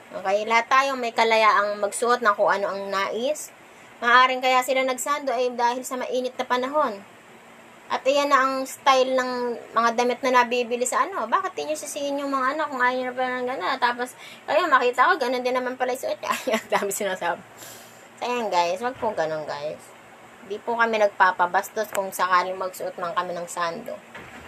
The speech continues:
Summer po kasi mainit ang panahon. Pag naka-t-shirt, tagaktak ang pawis, di ba?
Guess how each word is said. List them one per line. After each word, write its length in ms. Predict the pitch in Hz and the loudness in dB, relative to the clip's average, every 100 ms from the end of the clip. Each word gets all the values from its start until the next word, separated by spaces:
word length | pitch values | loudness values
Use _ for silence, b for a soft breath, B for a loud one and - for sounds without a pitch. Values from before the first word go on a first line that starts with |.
| - - | -20 -2
Summer 480 | 226 208 202 196 | 4 4 2 -4
po 160 | - 208 | 0 0
kasi 300 | 196 214 208 | 2 0 0
mainit 360 | 190 160 160 160 | -2 -2 -6 -6
ang 100 | 170 | -8
panahon. 520 | - 196 196 170 156 165 180 - - - - - | -4 -4 -4 -4 -6 -8 -16 -20 -20 -20 -14 -6
Pag 120 | 185 | -2
naka-t-shirt, 720 | 202 202 - 269 - 247 233 | 2 2 0 -2 2 0 2
tagaktak 560 | 262 285 185 - - - | 2 4 2 0 -2 2
ang 200 | 190 190 | 2 2
pawis, 480 | - 254 269 240 214 | 4 6 6 2 -6
di 160 | 247 | -6
ba? 240 | 226 185 | -4 -4